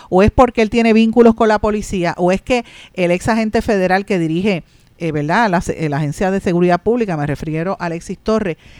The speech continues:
está trabajando con él. Esas son preguntas que tenemos que plantearnos, ¿verdad? Y ante todo esto, también yo quiero plantear una situación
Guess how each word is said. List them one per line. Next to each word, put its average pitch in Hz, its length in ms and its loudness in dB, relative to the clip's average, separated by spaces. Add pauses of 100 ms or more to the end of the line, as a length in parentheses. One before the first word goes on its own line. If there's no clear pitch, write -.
(200)
está 190 420 0
trabajando 208 520 2
con 175 220 -4
él. 143 240 -6 (200)
Esas 190 200 -10
son 254 140 -6
preguntas 233 360 -4
que 202 200 -6
tenemos 180 340 -4
que 214 100 -4
plantearnos, 196 480 -2
¿verdad? 165 260 -6 (440)
Y 196 760 0
ante 196 320 0
todo 247 260 4
esto, 294 240 0
también 185 340 -2
yo 226 100 2
quiero 247 260 0
plantear 240 600 0
una 190 260 -2
situación 247 720 -4